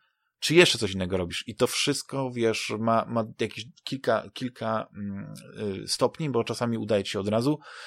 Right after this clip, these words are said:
o-, obezwładnić przestępcy i, i cywilnie ginie i wszyscy są zadowoleni,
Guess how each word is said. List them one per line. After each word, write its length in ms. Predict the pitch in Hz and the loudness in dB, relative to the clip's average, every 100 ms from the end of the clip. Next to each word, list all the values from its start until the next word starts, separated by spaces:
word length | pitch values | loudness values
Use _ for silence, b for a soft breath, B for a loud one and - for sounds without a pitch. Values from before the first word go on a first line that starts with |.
| B | B
o-, 260 | - 127 117 | -6 2 2
obezwładnić 480 | 123 117 123 123 120 | 4 6 6 4 0
przestępcy 460 | 120 - 120 131 | -2 -2 -4 -2
i, 300 | 110 104 - 101 | 0 0 -2 -6
i 180 | 98 - | -6 -4
cywilnie 440 | - 113 107 101 | -4 0 2 0
ginie 320 | 101 113 117 | 0 0 0
i 40 | 107 | 0
wszyscy 260 | 110 - | -2 -2
są 140 | - 104 | -2 -2
zadowoleni, 680 | 104 101 104 98 104 160 | -4 -2 0 0 0 -4